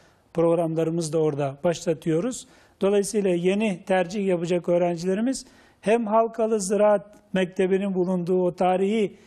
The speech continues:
kampüse gelebilirler. Gelemeyenler de, e, Anadolu yakasında Altunizade kampüsümüzü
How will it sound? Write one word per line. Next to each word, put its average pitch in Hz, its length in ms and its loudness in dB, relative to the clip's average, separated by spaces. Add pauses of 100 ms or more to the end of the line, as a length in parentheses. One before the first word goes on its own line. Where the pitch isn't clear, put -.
(200)
kampüse 180 440 -2
gelebilirler. 185 720 0 (440)
Gelemeyenler 214 960 0
de, 262 280 -4 (120)
e, 160 400 2 (320)
Anadolu 196 420 2
yakasında 170 580 -2
Altunizade 165 640 -2
kampüsümüzü 156 720 -8